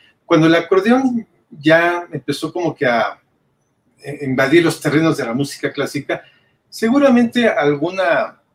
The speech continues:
posición un poquito ortodoxa de, de algún, algunos músicos sí lo verían así como cuando decían, como diciendo, "¿Qué está haciendo, qué está haciendo este que viene del norte y que toca polcas y redobas tocando Bach?", ¿no?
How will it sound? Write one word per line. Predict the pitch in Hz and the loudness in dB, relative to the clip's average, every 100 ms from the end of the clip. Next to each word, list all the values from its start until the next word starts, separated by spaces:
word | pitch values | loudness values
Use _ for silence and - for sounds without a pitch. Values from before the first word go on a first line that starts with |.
| _ _ _ _ _ - | _ _ _ _ _ -8
posición | 151 143 135 - 175 | -6 -4 -4 0 0
un | 170 | -2
poquito | 147 139 156 143 | -6 -4 -4 -4
ortodoxa | - 123 117 107 143 151 - - _ _ | -6 -4 -4 -4 -4 -6 -8 -20 _ _
de, | 226 - _ 208 208 - _ _ _ _ _ _ _ _ | -20 -20 _ -20 -20 -20 _ _ _ _ _ _ _ _
de | 110 | -10
algún, | 110 120 139 143 131 123 | -8 -6 -4 -4 -6 -8
algunos | 107 113 127 - | -10 -8 -8 -8
músicos | 123 - - - | -10 -10 -12 -8
sí | 139 | -4
lo | 135 | -2
verían | 127 117 127 | 0 0 0
así | 117 143 | -4 -8
como | - 113 - | -8 -8 -8
cuando | 110 107 | -14 -12
decían, | 110 127 | -10 -10
como | 120 | -8
diciendo, | 135 120 _ _ _ _ | -8 -10 _ _ _ _
"¿Qué | - | -6
está | 156 175 | -2 0
haciendo, | 156 190 180 175 - | 0 2 2 0 0
qué | - | -2
está | 160 - 180 | -2 0 -2
haciendo | - 175 165 156 | 0 0 4 4
este | 147 - 160 143 127 | 4 2 0 0 -2
que | - | -6
viene | 117 143 127 | -4 -2 0
del | 117 | 0
norte | 120 135 135 120 | 2 0 -2 -10
y | |
que | - | -14
toca | - 135 123 - | -10 -8 -8 -8
polcas | 120 143 139 117 - | -4 -4 -4 -10 -12
y | |
redobas | 107 107 120 131 - - - | -12 -6 -4 -4 -8 -12 -18
tocando | _ - 117 123 | _ -10 -6 0
Bach?", | 143 156 - - | 2 2 -2 -14
¿no? | 127 | -18